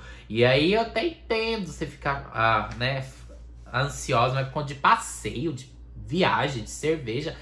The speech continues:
deixa atrasar, aprende a lição, também não vou fazer conta mais, não. E também se fizer e não tiver dinheiro de pagar, não tem problema.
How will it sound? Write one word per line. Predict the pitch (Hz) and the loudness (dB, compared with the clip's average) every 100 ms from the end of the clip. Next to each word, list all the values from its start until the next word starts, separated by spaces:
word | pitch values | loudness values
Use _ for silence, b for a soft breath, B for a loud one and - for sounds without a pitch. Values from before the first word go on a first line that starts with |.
| B B | B B
deixa | 180 247 269 247 - | 6 8 8 6 2
atrasar, | 190 165 135 117 131 151 175 175 175 165 160 156 147 B B B B | 0 2 0 0 4 6 8 6 6 4 4 2 0 B B B B
aprende | 160 - 202 226 208 175 | 6 6 2 2 0 -4
a | 156 | -4
lição, | 123 - - 190 185 185 | -6 -6 0 2 4 0
também | 208 240 | -2 -2
não | 214 | -2
vou | - | -2
fazer | 165 139 139 | -2 -2 -6
conta | 131 120 120 | -6 -4 -4
mais, | 113 107 104 | -2 -4 -8
não. | 98 - - - B B B - | -14 -14 -18 -20 B B B -2
E | 302 | 4
também | 240 175 151 | 4 4 0
se | 151 | -4
fizer | 127 123 120 151 | -4 -2 4 4
e | 147 | 4
não | 127 | 0
tiver | 127 123 | -2 -2
dinheiro | 117 113 | -2 -4
de | - | -6
pagar, | 127 131 165 190 151 | -4 -2 -2 -2 -4
não | 175 226 240 233 214 | 0 4 4 2 -2
tem | 208 202 185 | -2 -2 0
problema. | 180 123 - - | -2 -4 -8 -14